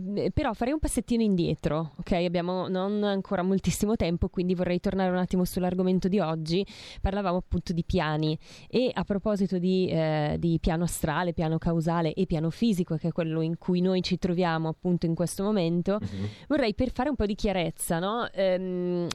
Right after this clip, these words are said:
Speaker 1: che tu ci spiegassi il motivo per cui l'anima, perché uno dice, "Vabbè,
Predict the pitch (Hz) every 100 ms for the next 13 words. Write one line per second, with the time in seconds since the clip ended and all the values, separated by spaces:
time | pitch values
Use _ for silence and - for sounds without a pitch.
0 | 180 285 247 180 220 - 220 196 143 151
1 | - - 165 220 247 - - - - -
2 | 277 262 240 - 190 156 156 208 220 254
3 | 220 170 147 160 180 208 185 190 208 175
4 | 165 196 190 156